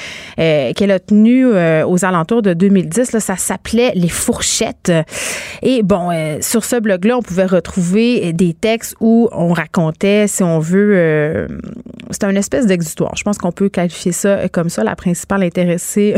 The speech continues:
<laughs> me corrigera, mais c'était les histoires, euh, d'une, d'une, d'une jeune femme, en fait, qui explore sa sexualité, les relations amoureuses, tout ça, euh, enveloppé d'un vocabulaire soft sexu, comme elle se plaît bien à le dire. Elle est là, Sarah Maud Beauchesne. Salut, Sarah Maud.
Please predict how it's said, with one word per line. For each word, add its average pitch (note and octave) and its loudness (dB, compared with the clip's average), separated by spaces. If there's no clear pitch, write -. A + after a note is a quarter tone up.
<laughs> - -10
me G3 4
corrigera, F#3+ 0
mais F#3 2
c'était A3+ 0
les F#3+ 2
histoires, G3+ 2
euh, E3 2
d'une, E3+ 0
d'une, F3+ 2
d'une F#3 2
jeune F3+ 2
femme, G3 0
en D#3+ 2
fait, G3 -2
qui F#3 -4
explore F#3 0
sa F#3 -4
sexualité, F#3 0
les F3+ 2
relations E3+ 0
amoureuses, F#3 2
tout - -16
ça, - -2
euh, A3 2
enveloppé F#3 2
d'un G3 4
vocabulaire F3 0
soft - -2
sexu, - -2
comme F3 0
elle E3+ 0
se - -2
plaît F3+ 0
bien G3 0
à F#3 -2
le F3 0
dire. G3+ 0
Elle F#3+ 2
est F#3 2
là, A#3 2
Sarah F3 -2
Maud F#3+ 2
Beauchesne. B3 0
Salut, A3 -2
Sarah A3+ 0
Maud. A3+ 2